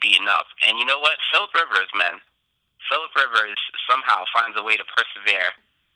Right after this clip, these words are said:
and survive, and you just throw a Rolodex of wide receivers and running backs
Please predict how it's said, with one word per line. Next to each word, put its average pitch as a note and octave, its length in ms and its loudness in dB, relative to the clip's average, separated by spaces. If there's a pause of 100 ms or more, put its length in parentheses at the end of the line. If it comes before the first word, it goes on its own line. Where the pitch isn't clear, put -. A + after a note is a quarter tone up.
(320)
and F#2+ 160 -4
survive, G2+ 480 0
and F#2+ 80 0
you G2 80 -4
just A2 240 -2
throw B2 360 0
a G#2+ 40 -6
Rolodex A#2 640 0
of G#2 120 -2
wide A2 240 2
receivers G#2+ 720 0
and E2 280 -10
running A2 280 0
backs G2 280 0